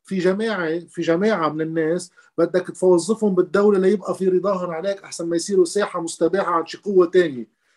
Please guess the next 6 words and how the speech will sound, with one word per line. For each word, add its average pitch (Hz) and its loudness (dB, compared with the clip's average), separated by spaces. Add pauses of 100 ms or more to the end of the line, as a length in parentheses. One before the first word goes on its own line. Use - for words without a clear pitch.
(120)
تجي 165 0
تستثمر 165 -2
فيهم 165 2
بالمال 156 2
وغيره. 147 0 (560)
تلقائيًا 233 0